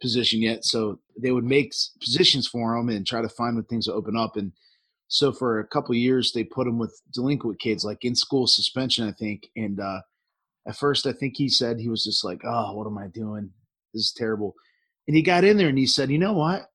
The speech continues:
I discovered?" He's like, "These kids have terrible home lives. And if I just treat 'em like people," he's like, "at first I have these attitudes and I just look at 'em like, 'Hey, dude, quit trying to be a tough guy. I'm not here to, like,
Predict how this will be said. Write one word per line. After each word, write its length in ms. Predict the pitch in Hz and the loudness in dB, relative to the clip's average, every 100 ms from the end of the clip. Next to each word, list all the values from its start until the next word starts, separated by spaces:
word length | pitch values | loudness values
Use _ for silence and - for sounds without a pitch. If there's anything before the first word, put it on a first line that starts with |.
| _ 147 | _ -4
I 60 | |
discovered?" 600 | 135 - - 127 165 185 - _ _ _ _ _ | 0 0 0 0 2 0 -4 _ _ _ _ _
He's 120 | 160 156 | -4 -2
like, 120 | 147 | -2
"These 200 | 196 - | 0 2
kids 220 | - 170 | 2 2
have 120 | 143 - | 0 0
terrible 340 | 160 156 123 | -2 0 0
home 220 | 143 151 | 0 0
lives. 400 | 117 107 107 - - _ - | 0 0 0 -2 -6 _ -6
And 80 | |
if 120 | 131 143 | -2 0
I 100 | 170 | 2
just 240 | 160 - | 2 2
treat 180 | 160 147 | 2 2
'em 120 | 147 | 2
like 200 | 127 110 | 0 0
people," 320 | 131 127 165 | -2 0 2
he's 140 | 165 131 | 2 2
like, 140 | 110 | -2
"at 60 | 110 | -4
first 360 | 139 151 - | 0 0 0
I 40 | 123 | -2
have 180 | 127 | -2
these 180 | 123 107 | -2 -2
attitudes 720 | 110 120 123 160 180 160 - - _ _ | 0 -2 0 0 2 0 -2 -6 _ _
and 80 | 139 | 0
I 80 | 175 | 2
just 180 | 180 - | 4 4
look 200 | 180 180 | 2 2
at 60 | |
'em 100 | 156 | 0
like, 200 | 135 123 | 0 0
'Hey, 180 | 160 190 | 4 6
dude, 280 | 156 156 160 - | 6 6 4 -2
quit 120 | - 156 | -4 -2
trying 140 | 170 | 2
to 60 | 170 | 4
be 100 | 156 | 4
a 40 | |
tough 280 | 120 135 - | 4 -2 -2
guy. 260 | 101 92 - _ _ | -4 -4 -10 _ _
I'm 100 | 135 | -2
not 140 | 160 156 | 0 4
here 160 | 156 | 4
to, 160 | 143 135 | 4 2
like, 340 | 120 127 110 | 2 0 0